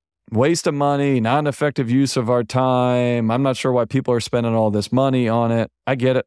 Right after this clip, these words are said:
I've seen it. I've seen people talk about it. Too expensive. Can't shut down. You c-, can't take your entire team there. So first of all, I think it's a necessity. Hey, even if you do not wanna do it, even if it does not give any benefit, if you are not training, your shop's gonna be left in the past.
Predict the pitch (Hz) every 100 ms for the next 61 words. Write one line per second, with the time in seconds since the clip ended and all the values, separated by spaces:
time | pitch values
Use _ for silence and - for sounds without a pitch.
0 | - 113 - 127 123 - - 98 - 131
1 | 120 127 117 - 107 101 92 92 - -
2 | _ _ _ _ - 190 156 - 139 120
3 | 110 82 - - _ - 156 - 139 117
4 | 131 123 117 - - 143 139 - 127 -
5 | 120 107 110 113 101 - 107 95 87 -
6 | - _ _ _ _ - 170 170 240 170
7 | 139 131 131 127 110 107 101 - 101 -
8 | - - - _ _ - 127 110 139 190
9 | 190 190 196 151 165 156 143 147 131 123
10 | 107 147 165 156 131 127 131 135 127 127
11 | 123 120 104 117 123 - 131 - 143 151
12 | 143 143 127 123 117 - 117 110 110 -
13 | 113 - 104 - 101 98 95 90 - 98
14 | - - - -